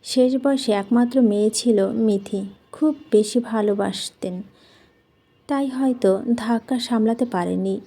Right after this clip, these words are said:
সেই দিনই হার্ট অ্যাটাক মারা জানো ওর বাবা। তার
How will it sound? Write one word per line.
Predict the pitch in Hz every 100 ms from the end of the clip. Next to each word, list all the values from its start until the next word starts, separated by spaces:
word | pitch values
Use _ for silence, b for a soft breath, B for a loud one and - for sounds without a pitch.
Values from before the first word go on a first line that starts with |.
| -
সেই | - - 240 233
দিনই | 277 285 277 240 B B B
হার্ট | 240 233
অ্যাটাক | 240 240 240 220
মারা | 180 185 - _ -
জানো | 226 277 247
ওর | 208
বাবা। | 180 165 175 170 226 - _ -
তার | 254